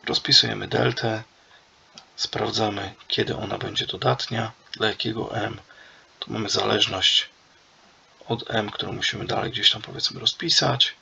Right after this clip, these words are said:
Otrzymujemy jeden przedział.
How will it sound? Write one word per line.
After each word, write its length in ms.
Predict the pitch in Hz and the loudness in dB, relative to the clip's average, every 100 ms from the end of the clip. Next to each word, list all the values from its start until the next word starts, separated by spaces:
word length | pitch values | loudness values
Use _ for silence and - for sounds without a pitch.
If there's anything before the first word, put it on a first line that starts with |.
| _ - _ - - - - - | _ -20 _ -20 -20 -20 -16 -4
Otrzymujemy 640 | 151 - 131 110 107 101 | 4 4 4 -2 -2 -4
jeden 300 | 101 95 110 | -4 -4 -4
przedział. 520 | - - 110 107 110 | -2 0 0 0 -4